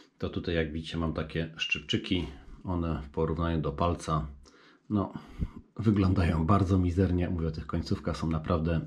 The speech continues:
mm, cieniutkie. I teraz spróbujmy złapać ten element, który tam jest nam wyświetlony. Zobaczycie, jaki jest rozmiar tych,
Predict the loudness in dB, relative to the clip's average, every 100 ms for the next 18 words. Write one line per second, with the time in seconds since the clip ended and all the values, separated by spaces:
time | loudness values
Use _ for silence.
0 | -2 -4 0 4 6 4 0 -2 -4 -16
1 | -20 -18 -16 -10 0 4 4 2 2 6
2 | 8 8 8 8 8 4 2 -2 2 4
3 | 6 4 2 -4 -18 -20 _ -6 -4 2
4 | 4 6 4 4 4 4 0 -2 0 2
5 | 4 8 8 8 6 4 4 0 -2 2
6 | 2 4 6 6 4 2 -2 -2